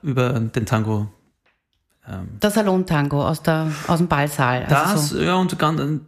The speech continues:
Speaker 1: die Tango-Szene ist ja mittlerweile sehr breit aufgestellt und, äh, ist schon lange existent in Europa und in Österreich, dass viele einfach, ähm, sich oft entscheiden, ob sie jetzt Salsa tanzen gehen oder Tango, und dann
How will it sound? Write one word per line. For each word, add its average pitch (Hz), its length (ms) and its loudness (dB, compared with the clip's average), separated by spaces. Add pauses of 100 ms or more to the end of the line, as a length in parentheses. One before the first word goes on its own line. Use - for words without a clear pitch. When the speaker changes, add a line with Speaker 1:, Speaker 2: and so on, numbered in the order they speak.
(180)
Speaker 1:
die 151 120 -6
Tango-Szene 156 520 2
ist 147 80 0
ja 147 80 2
mittlerweile 139 500 0
sehr 131 560 0
breit 131 240 -2
aufgestellt 135 640 -2
und, 127 340 -2
äh, - 260 -6 (200)
ist - 160 -4
schon 131 400 0
lange 131 300 0
existent 127 420 -2
in 123 120 0
Europa 120 360 -2
und 127 80 2
in 123 160 0
Österreich, 127 480 -4 (460)
dass - 140 -4
viele 127 320 0
einfach, 117 340 -2 (100)
ähm, - 500 -4 (360)
sich - 400 -6
oft - 240 -6
entscheiden, 113 340 0
ob 113 100 -2
sie 113 100 -2
jetzt - 100 -6
Salsa 117 260 0
tanzen 117 380 -2
gehen 113 180 -4
oder 110 180 -4
Tango, 110 360 0
und 120 240 -6
dann 113 220 -2